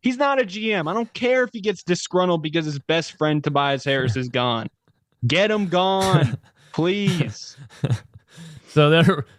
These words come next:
Speaker 2: there was a segment in the game where, uh, you know, we cut it to whatever. We were, we were fighting to try to, we were down by twenty plus, then we'd cut it to fifteen, we'd cut it to thirteen, we'd cut it to twelve. And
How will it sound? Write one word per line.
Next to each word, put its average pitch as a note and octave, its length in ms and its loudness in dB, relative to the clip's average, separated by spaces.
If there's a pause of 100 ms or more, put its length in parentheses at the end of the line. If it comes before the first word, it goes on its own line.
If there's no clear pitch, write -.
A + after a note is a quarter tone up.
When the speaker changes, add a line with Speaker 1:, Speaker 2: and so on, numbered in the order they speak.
(140)
Speaker 2:
there D#3+ 140 6
was G3 120 4
a G3 80 4
segment D3 520 2
in B2+ 120 2
the A#2+ 100 2
game A2+ 460 2
where, G#2 560 0
uh, F#2+ 560 -4 (300)
you A#2+ 120 -4
know, G#2+ 220 0
we A2+ 140 2
cut B2+ 260 2
it A2+ 120 -2
to A#2+ 80 0
whatever. G2+ 600 0
We A2 140 0
were, A2 160 0
we A2+ 100 0
were A2+ 140 2
fighting A#2 300 0
to A2+ 80 0
try A2+ 340 2
to, D#2 80 -4
we A#2 100 0
were A2+ 60 0
down C3+ 180 2
by A#2 120 2
twenty B2 360 0
plus, A#2 380 0
then B2+ 120 -2
we'd B2+ 200 0
cut C3 160 2
it - 80 -2
to A#2 80 -4
fifteen, B2 480 0
we'd A#2+ 140 0
cut B2 140 2
it A2+ 100 -4
to A2+ 40 -8
thirteen, A#2 400 -2
we'd A2+ 140 0
cut B2 140 2
it G#2 80 -8
to A#2 80 -4
twelve. A#2 460 0 (460)
And A#2+ 560 2